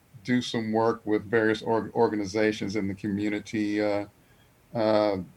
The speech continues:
one of which is the Kentucky Alliance Against Racist and Political Repression, and we've been doing some work on the Breonna Taylor case, and have been around, uh, that particular organization has been around for over forty some years. Uh,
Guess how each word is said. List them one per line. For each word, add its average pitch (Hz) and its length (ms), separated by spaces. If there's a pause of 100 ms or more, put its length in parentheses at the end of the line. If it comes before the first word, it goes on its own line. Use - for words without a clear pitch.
(340)
one 117 460
of 110 180
which 107 380
is 104 220
the 104 360
Kentucky 110 380
Alliance 104 380
Against 104 260
Racist 107 420
and 98 220
Political 104 580 (280)
Repression, 107 800
and 101 220 (840)
we've 104 180
been 104 160
doing 107 400
some 98 460
work 107 320
on 104 100
the 98 80
Breonna 101 420
Taylor 101 320
case, 101 520
and 95 240 (420)
have 98 140
been 123 120
around, 107 720
uh, 107 280
that 110 200
particular 113 360
organization 101 580
has 98 80
been 104 140
around 101 420
for 104 120
over 104 120
forty 104 300
some 98 260
years. 101 480
Uh, 98 240